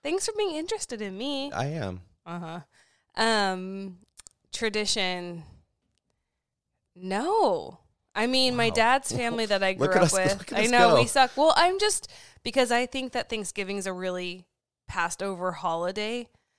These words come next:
Speaker 1: um, and a missed opportunity to start some really cool, fun family traditions.
Speaker 2: Especially in
Speaker 1: I
Speaker 2: a blended
Speaker 1: do
Speaker 2: family.
Speaker 1: actually
Speaker 2: Especially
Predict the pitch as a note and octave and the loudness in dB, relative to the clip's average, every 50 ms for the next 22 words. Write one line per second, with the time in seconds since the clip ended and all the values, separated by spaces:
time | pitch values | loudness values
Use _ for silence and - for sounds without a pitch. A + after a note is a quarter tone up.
0 | _ _ _ _ _ - F#3+ F#3+ F#3+ F3+ E3+ E3 D3+ - - F3+ - _ _ _ | _ _ _ _ _ -4 -2 -2 0 0 -2 -4 -6 -10 -14 -16 -18 _ _ _
1 | - G#3+ A3+ A#3+ B3 B3+ B3+ C4+ D#4+ D#4 - E4 D4+ D4 - B3+ B3+ - - C#4 | -4 -2 0 0 2 2 2 2 0 2 2 2 0 2 0 -2 -4 -2 -6 -4
2 | C#4+ D#4 D#4+ C4+ A#3 G#3+ G3+ G3 - G3+ G3 - A#3+ B3+ D4+ - - D4+ C4 A3+ | -4 -4 -4 -4 -4 -4 -6 -6 -6 -6 -4 -4 -4 -4 -4 -6 -8 -10 -8 -8
3 | G#3 F#3 F3+ F#3 - - G#3+ G3 F#3 F#3 - - G3 F#3+ F#3+ F#3 - G3 F#3+ F#3+ | -6 -6 -8 -8 -8 -8 -6 -6 -6 -6 -6 -6 -8 -8 -8 -6 -6 -6 -6 -6
4 | F#3 F3+ - - G3 F3 F#3 E3+ - F#3+ E3+ E3 D#3+ E3+ - - - - C#3+ - | -8 -10 -10 -10 -8 -8 -6 -6 -6 -6 -8 -10 -10 -10 -10 -4 0 0 0 0
5 | - C3 B2 - G#2+ F#2+ G#2 G2+ G#2 G2 F2 - F#2 F2 E2 D#2+ E2 D2 - - | 0 0 2 0 2 2 2 2 2 0 -2 -4 -6 -6 -6 -8 -10 -12 -6 0
6 | - G#3 - - C#3+ C#3 C#4+ D4 - C#3 C3 B2+ | 2 2 4 4 2 2 0 -2 -2 -4 -4 -6